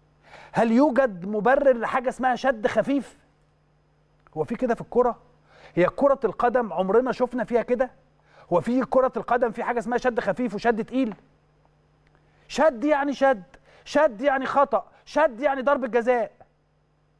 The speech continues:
وبعدين ازاي مستر بريرا، أم، نفسي زي ما بيطلع يبرر أخطاء التحكيم دلوقتي، ما قالش كده ليه أو ما بررش قبل كده ليه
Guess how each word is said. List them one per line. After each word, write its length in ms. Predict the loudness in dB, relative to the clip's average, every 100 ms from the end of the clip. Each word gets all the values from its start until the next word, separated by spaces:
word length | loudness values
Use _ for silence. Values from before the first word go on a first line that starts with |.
| _ _ _ _ _ _ _ _ -4
وبعدين 340 | -2 0 0
ازاي 240 | 2 2 2
مستر 260 | -2 -2
بريرا، 420 | 0 4 4 2 -2 _ _ _ _ 0
أم، 500 | 2 2 -2 -8 -10 -2
نفسي 400 | 0 0 -2 0
زي 180 | 2 4
ما 100 | 4
بيطلع 380 | 2 2 0 0
يبرر 640 | 0 2 2 4 2 2
أخطاء 320 | -2 -2 -2
التحكيم 420 | -2 -6 -8 -8
دلوقتي، 500 | -4 0 0 0 -8 -12 _ _ _ _ _
ما 100 | -2
قالش 280 | -2 -2 -6
كده 240 | -2 0
ليه 160 | 2 4
أو 80 | 4
ما 120 | 2
بررش 400 | 2 2 2 -2
قبل 160 | -4 -4
كده 240 | -2 0
ليه 280 | 0 -2